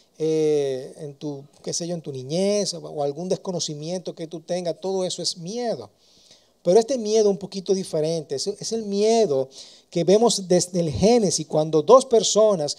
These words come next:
cometieron pecado contra Dios y se alejaron de Dios,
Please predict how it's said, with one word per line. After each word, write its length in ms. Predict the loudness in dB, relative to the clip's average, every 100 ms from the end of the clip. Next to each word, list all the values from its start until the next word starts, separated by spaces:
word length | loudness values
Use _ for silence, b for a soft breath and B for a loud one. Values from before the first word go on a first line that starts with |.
| B B
cometieron 600 | -10 -8 -6 6 6 6
pecado 460 | 4 2 4 4 2
contra 360 | 0 0 0 0
Dios 280 | 0 -2
y 60 | -4
se 140 | -2
alejaron 560 | 0 0 0 2 2 4
de 100 | 2
Dios, 420 | 2 2 0 -2